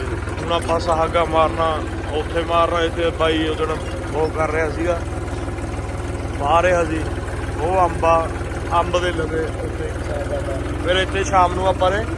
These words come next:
ਬਿਜਾਈ ਸ਼ੁਰੂ ਕਰ ਦੇਣੀ ਹੈਗੀ ਅੱਜ। ਲੋ ਜੀ ਬਈ, ਆਪਾਂ ਗਏ ਖੇਤ 'ਚ ਪਹੁੰਚ। ਜਿਵੇਂ ਤੁਹਾਨੂੰ ਦੱਸਿਆ ਸੀਗਾ,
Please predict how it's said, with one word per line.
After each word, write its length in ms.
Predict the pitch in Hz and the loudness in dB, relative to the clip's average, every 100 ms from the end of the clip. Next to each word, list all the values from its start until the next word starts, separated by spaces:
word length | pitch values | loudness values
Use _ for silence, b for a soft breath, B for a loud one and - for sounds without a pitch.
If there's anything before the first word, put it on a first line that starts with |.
| - - - - | -4 -4 -4 -2
ਬਿਜਾਈ 340 | 180 180 175 170 | 2 4 4 2
ਸ਼ੁਰੂ 260 | 180 196 | 0 0
ਕਰ 140 | 170 151 | 0 -2
ਦੇਣੀ 260 | 156 143 - | -2 -2 -2
ਹੈਗੀ 240 | - 156 | -2 -2
ਅੱਜ। 80 | 143 - - - - - - 339 330 330 330 339 330 339 349 339 339 - - - - | -2 -4 -4 -4 -2 -2 -2 -2 -2 -2 -2 -2 -2 -2 -2 -2 -2 -2 -4 -6 0
ਲੋ 180 | 147 165 | 4 4
ਜੀ 120 | 175 | 4
ਬਈ, 280 | 175 190 196 165 - - - - | 6 6 4 0 -6 -6 -6 0
ਆਪਾਂ 300 | 151 - 156 - 147 | 2 4 4 2 2
ਗਏ 180 | 156 139 | 2 4
ਖੇਤ 180 | 151 147 | 2 2
'ਚ 100 | 156 | 2
ਪਹੁੰਚ। 340 | 147 147 151 170 151 - - - | 4 4 4 0 0 -8 -10 -2
ਜਿਵੇਂ 180 | 147 151 | 0 2
ਤੁਹਾਨੂੰ 200 | 151 156 | 2 2
ਦੱਸਿਆ 280 | 143 156 160 | 2 4 2
ਸੀਗਾ, 280 | 151 165 | 4 4